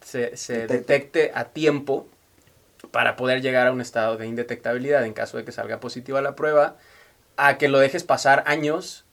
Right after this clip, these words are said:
Speaker 1: y por una complicación ya en el hospitalaria, eh, pues se deteriore tu salud,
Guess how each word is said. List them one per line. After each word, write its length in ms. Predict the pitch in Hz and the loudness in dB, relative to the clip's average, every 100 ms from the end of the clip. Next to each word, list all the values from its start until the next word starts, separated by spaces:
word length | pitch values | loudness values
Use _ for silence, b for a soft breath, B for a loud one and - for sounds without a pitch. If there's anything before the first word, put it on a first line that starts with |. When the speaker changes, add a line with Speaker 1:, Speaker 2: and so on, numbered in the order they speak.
| _ | _
Speaker 1:
y 180 | 127 127 | -8 -6
por 200 | 123 123 | -4 -2
una 160 | 127 123 | -2 -2
complicación 560 | 123 127 120 - 123 | -6 -6 -6 -4 -4
ya 100 | 117 | -4
en 80 | 117 | -4
el 120 | 117 120 | -6 -14
hospitalaria, 760 | 120 123 131 143 147 147 226 - b b b b _ | -14 -6 0 2 4 4 0 -2 b b b b _
eh, 280 | - 113 113 | -6 -4 -4
pues 160 | 110 - | -6 -6
se 60 | |
deteriore 380 | 107 104 107 104 | -6 -6 -8 -8
tu 100 | 107 | -10
salud, 280 | 110 - | -14 -14